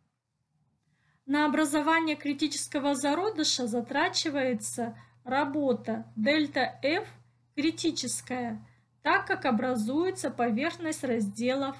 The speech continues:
фаз. Эту работу можно выразить через дельта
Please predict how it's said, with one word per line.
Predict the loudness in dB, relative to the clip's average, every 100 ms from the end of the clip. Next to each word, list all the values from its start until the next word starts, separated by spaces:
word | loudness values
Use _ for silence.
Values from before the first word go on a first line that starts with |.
| -4
фаз. | -2 -2 -4 -12 -18 _ _ _
Эту | -2 2 4
работу | 4 4 2 2 0 -2 -6 -6 -18 _ _
можно | -2 0 0 0 0
выразить | 2 2 2 4 2 0 -4 -4 -12 _ _ _ -2
через | 2 4 4 0 -2 -10 _ _ _ _ _ _ _ -4
дельта | 2 4 4 2 2 0